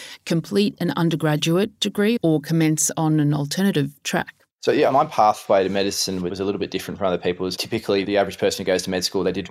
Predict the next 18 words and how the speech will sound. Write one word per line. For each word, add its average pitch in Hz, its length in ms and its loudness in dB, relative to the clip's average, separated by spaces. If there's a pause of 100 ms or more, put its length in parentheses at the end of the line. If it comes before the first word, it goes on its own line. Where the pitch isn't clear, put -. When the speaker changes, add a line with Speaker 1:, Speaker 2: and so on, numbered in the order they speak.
(160)
Speaker 2:
fantastically - 680 -4
at - 60 -4
school 95 460 -2
and 92 160 -6
got 90 120 -4
the 87 60 -18
top - 200 -2
marks. 92 320 2
I 101 120 4
didn't. 101 440 -4
I 104 40 0
didn't 113 200 -2
do 110 80 -4
very 95 160 2
well 92 180 0
at - 80 -4
high 90 140 4
school. 113 400 -4